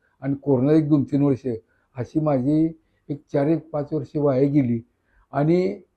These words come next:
नंतर माझा मुलगाच म्हणला, "आता ही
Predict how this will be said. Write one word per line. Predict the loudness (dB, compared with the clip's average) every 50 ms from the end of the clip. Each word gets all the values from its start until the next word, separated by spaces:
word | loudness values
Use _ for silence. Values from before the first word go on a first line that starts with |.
| _ _ -4
नंतर | 2 4 4 4 4 8 8 8 8 8 4 -2 -12 -20 _ _ _ _ _ _ _ _ _ _ _ _ _ _ _ _ _ _ _ _ _ _ -6 -2
माझा | 0 2 2 4
मुलगाच | 4 4 4 6 6 6 4
म्हणला, | 2 0 0 0 -2 -4 -6 _ _ _ _ _ _ -18
"आता | -10 -4 0
ही | 0 2 2 2 0 -2 -2